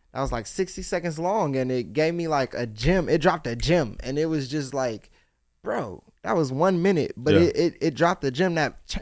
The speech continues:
Speaker 1: shifted my view of life that
Speaker 2: Yeah.
Speaker 1: will help me as I move forward.
Speaker 2: Exactly.
Speaker 1: And so, like, it's so true. Like, you can get a lot of information. You can use it as a tool. That's how a lot of my videos are information. I actually gotta put more music videos on. That's why
Speaker 2: Yeah.
Speaker 1: when you was like, "Oh, I'm freestyle," I'm like, "Yeah, I need
Speaker 2: Yeah.
Speaker 1: to start
Speaker 2: You gotta,
Speaker 1: freestyling."
Speaker 2: you gotta do, you have to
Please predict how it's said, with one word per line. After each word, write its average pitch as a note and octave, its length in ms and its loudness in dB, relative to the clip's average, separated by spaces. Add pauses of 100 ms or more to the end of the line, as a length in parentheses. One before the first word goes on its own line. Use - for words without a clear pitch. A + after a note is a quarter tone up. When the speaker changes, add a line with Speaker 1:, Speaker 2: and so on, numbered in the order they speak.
Speaker 1:
shifted E3+ 500 0
my C3+ 380 2
view D#3+ 400 0
of C3+ 120 4
life D3 420 2
that C#3+ 160 4
Speaker 2:
Yeah. - 80 6
Speaker 1:
will C#3+ 120 2
help E3 320 2
me D#3+ 380 0
as C3+ 200 0
I D3 100 2
move C#3 240 -8
forward. C#3+ 500 -2
Speaker 2:
Exactly. G2 520 -2
Speaker 1:
And C3+ 120 2
so, D3 260 4
like, B2 340 0 (360)
it's C3+ 140 -2
so C3 220 0
true. F3 220 0
Like, B2 240 0
you D3 120 -4
can C3+ 140 -4
get C#3+ 120 2
a C3 80 2
lot C3 220 2
of G2+ 80 0
information. B2 580 -2
You A#2+ 120 -4
can A#2 140 -4
use B2 440 -2 (220)
it A2+ 80 -6
as A#2 180 -2
a G2+ 60 -8
tool. B2+ 360 0
That's B2 200 2
how B2 160 0
a A#2+ 40 2
lot A2+ 140 0
of A2 60 -4
my C#3 160 2
videos A#2+ 360 0
are A2 160 -2
information. A#2+ 520 -4
I D3+ 80 -4
actually B2 260 -6
gotta A2 160 -4
put A2+ 180 -4
more A2 220 -4
music D3+ 420 2
videos A2+ 460 -2
on. G#2+ 200 -2
That's A#2+ 200 -2
why G2 60 2
Speaker 2:
Yeah. F#2+ 80 2
Speaker 1:
when - 180 -2
you F3 140 -2
was D3+ 120 4
like, A2 140 0
"Oh, G#2 80 -2
I'm D#3+ 140 -2
freestyle," E3 420 -4
I'm D3+ 80 -6
like, G#2 160 -8
"Yeah, G#2 140 -4
I B2+ 40 -4
need D#3 80 -4
Speaker 2:
Yeah. F#2+ 60 -2
Speaker 1:
to F2 60 -4
start G#2 260 -4
Speaker 2:
You A2 120 4
gotta, A2+ 220 6
Speaker 1:
freestyling." B2+ 280 4
Speaker 2:
you A#2+ 40 2
gotta B2+ 320 6
do, B2 460 6
you C3 200 6
have D#3+ 240 4
to C#3+ 420 6